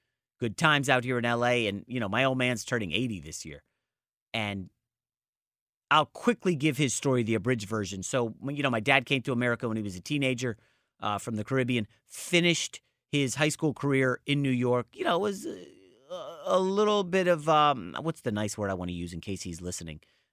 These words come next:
out, out in Florida? Um, he was a little combative, shall we say, with teachers, uh, similar to me with management. <laughs> It runs in the family.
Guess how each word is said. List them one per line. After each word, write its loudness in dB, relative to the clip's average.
out, -2
out -2
in -8
Florida? -4
Um, 0
he -2
was 0
a 2
little 4
combative, 8
shall 4
we 2
say, 2
with 0
teachers, -2
uh, 0
similar 2
to 4
me 6
with 0
management. 4
<laughs> -20
It 2
runs 2
in -4
the -2
family. -2